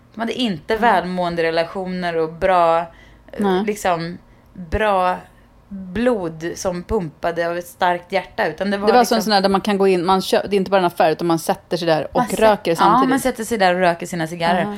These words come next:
Speaker 1: och kollar på sport, typ så här.
Speaker 2: Ja.
Speaker 1: Så det var liksom, och så stod det liksom kanske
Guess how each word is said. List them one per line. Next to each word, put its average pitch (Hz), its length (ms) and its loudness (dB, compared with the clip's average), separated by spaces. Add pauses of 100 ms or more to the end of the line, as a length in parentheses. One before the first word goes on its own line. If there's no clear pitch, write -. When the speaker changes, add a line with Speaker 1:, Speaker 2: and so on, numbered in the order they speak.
(140)
Speaker 1:
och 220 180 0
kollar 196 320 0
på 160 180 -10
sport, - 480 -12
typ - 220 -16
så - 80 -14
här. 190 200 -8
Speaker 2:
Ja. 190 100 -6 (300)
Speaker 1:
Så 220 100 -4
det 214 60 0
var 254 200 4
liksom, 247 200 0
och 233 60 -2
så - 60 -6
stod 240 180 -4
det 208 60 -2
liksom 202 200 -4
kanske 180 420 -2